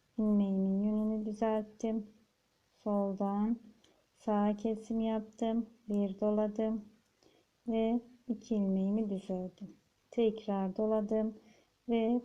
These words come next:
burada da sola kesim yaptım. Bu sıramızda bu şekilde devam ediyor. Tekrar ilmeğimin yönünü düzelttim.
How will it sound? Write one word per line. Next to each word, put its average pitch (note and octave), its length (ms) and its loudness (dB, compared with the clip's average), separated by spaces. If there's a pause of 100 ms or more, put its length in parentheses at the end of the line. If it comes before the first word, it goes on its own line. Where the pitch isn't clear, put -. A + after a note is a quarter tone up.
(160)
burada G3 400 2
da A3+ 220 2
sola G#3+ 440 0
kesim G3+ 420 -6
yaptım. G3 420 -12 (2000)
Bu C#4 80 2
sıramızda G#3 840 0 (320)
bu C#4 100 2
şekilde G3 640 -2
devam G#3+ 420 -2
ediyor. A3 500 0 (1040)
Tekrar G#3 920 -4 (960)
ilmeğimin F#3 640 0
yönünü G3 360 -2
düzelttim. G3+ 920 -4